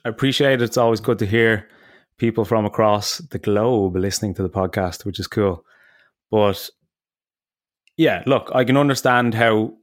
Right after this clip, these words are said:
difficult it can be kind of going through different phases of your life, still trying to manage your blood sugar, because no matter,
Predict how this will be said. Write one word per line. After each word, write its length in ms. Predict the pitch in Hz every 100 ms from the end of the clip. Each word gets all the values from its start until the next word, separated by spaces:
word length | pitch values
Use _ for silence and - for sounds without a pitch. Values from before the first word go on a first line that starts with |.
| _ _ -
difficult 460 | 123 117 120 107
it 120 | 113 -
can 160 | 107
be 380 | 98 107 104 95 _ _ _ _ _ _ _ _ _ _ _ -
kind 200 | 117 107
of 120 | 87
going 320 | 123 117 117
through 240 | - 113
different 380 | 95 117 - 104
phases 460 | - 113 110 101 101
of 100 | 95
your 100 | 101
life, 380 | 98 98 92 -
still 420 | - - 104 101
trying 320 | - 101 98
to 60 | 98
manage 260 | 101 98 92
your 80 | 92
blood 180 | 98
sugar, 240 | - 85 87
because 380 | 98 101 95 85 _ - _ _ _ -
no 100 | 107
matter, 320 | 101 120 127